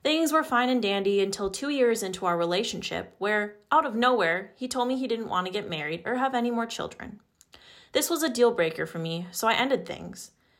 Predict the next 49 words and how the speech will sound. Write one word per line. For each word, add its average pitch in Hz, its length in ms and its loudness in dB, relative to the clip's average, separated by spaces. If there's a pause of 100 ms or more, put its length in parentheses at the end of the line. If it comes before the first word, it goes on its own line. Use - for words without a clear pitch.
(220)
He 233 160 -4
soon 277 280 -2
after 262 400 2
begged 190 360 0
for 247 80 -4
me 254 160 2
back, 175 480 2 (120)
saying 208 400 0
he 214 100 -4
wasn't 202 340 2
ready 196 240 2
yet 175 400 2 (100)
and 214 140 -2
he 247 140 0
would 247 140 0
want 269 240 2
those 208 180 0
things 196 240 -2
eventually. 202 640 -4 (420)
Stupidly, 175 680 0 (260)
I 240 100 4
took 262 200 -2
him 254 120 0
back, 170 340 0 (680)
but 262 100 6
he 277 80 2
began 240 340 0
acting 208 360 0
differently 185 440 -4
shortly - 360 -2
afterward. - 680 -4 (500)
He 240 120 -2
was 254 200 4
distant, 254 600 0 (140)
on 202 160 4
his 233 180 -2
phone 202 240 0
all 196 140 2
the 196 80 -2
time, 185 640 -4
and 196 140 -2
wasn't 220 320 2
as 214 120 -2
interested 202 480 -4
in 190 140 -2
being 175 180 -2
intimate 220 400 -4
with - 160 -16
me. 80 240 -10